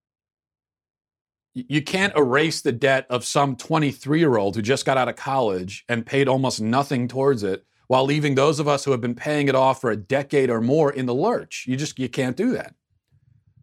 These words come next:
W-, we're out a ton, a ton of money, right? And, and so what then? We're just out of luck? Too bad? I'm fine with that attitude. Don't get me wrong. I know you could say, "Well, too bad, you know, um, you, you're out of luck. You, you,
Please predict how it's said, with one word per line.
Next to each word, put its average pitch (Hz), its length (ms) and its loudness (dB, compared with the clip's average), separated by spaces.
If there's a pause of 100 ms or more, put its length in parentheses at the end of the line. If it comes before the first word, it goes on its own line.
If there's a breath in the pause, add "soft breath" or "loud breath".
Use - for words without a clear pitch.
(360)
W-, 117 240 -2
we're 160 160 6
out 160 200 4
a 156 40 -4
ton, 160 300 -10
a 147 80 -6
ton 175 240 -4
of 160 100 0
money, 233 320 -6 (720)
right? 143 280 0 (1300)
And, 147 280 0 (200)
and 143 160 0
so 160 140 4
what 170 220 2
then? 165 140 4
We're 123 120 0
just 131 180 -2
out 127 120 2
of 107 120 0
luck? 131 400 -6
Too 151 160 2
bad? 143 420 -2 (1040)
I'm 269 260 4
fine 240 520 0
with 185 160 4
that 175 160 2
attitude. 208 380 0
Don't 208 180 2
get 226 100 -4
me 196 80 -4
wrong. 202 320 0 (580)
I 175 80 2
know 233 80 4
you 214 140 4
could 180 160 -2
say, 165 220 4
"Well, 139 420 2
too 135 120 -2
bad, 196 360 2
you 107 80 -8
know, 139 220 -4
um, 110 240 -6
you, 110 260 -2
you're 104 180 0
out 120 140 2
of 147 60 0
luck. 127 160 -4
You, 104 220 -10
you, 95 160 -12